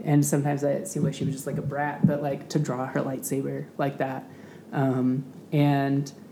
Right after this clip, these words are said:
um, I don't know,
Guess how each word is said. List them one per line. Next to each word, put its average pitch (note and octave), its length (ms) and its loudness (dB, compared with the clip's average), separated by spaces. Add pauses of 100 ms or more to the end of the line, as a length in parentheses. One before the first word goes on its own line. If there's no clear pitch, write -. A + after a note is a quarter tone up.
(1040)
um, C#3 400 0 (1600)
I D#3 60 -2
don't C#3+ 160 -4
know, C#3+ 180 -8